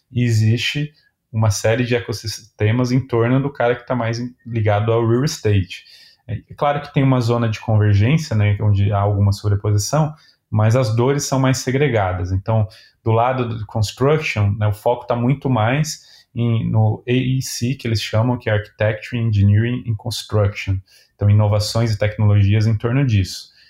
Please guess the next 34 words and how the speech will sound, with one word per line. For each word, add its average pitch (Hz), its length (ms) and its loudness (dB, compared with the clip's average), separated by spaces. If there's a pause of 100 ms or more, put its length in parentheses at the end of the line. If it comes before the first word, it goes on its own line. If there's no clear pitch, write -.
(200)
E 107 100 0
aí, 117 240 0
pra 143 200 2
isso, 135 440 0
cê, - 380 -10 (280)
cê - 280 -6
tem 117 240 0
algumas 117 340 0
nomenclaturas, 127 800 -2
que - 100 -2
a 131 40 0
mais 123 200 0
popular 120 680 -2 (360)
é 113 200 0
a, 113 100 2
a 104 540 -2
Contech. 151 840 -4 (260)
Então, 104 180 0
quando 113 380 0
se - 260 -8
fala 120 280 0
nos 110 160 2
Estados 107 260 0
Unidos 101 360 4
em 98 100 4
Contech, 127 720 -2 (420)
geralmente 107 380 2
se - 100 -10
fala 110 240 0
em 120 140 -4
tecnologia 113 760 2
pra 120 160 0
esse 120 300 -4
contexto 131 760 -2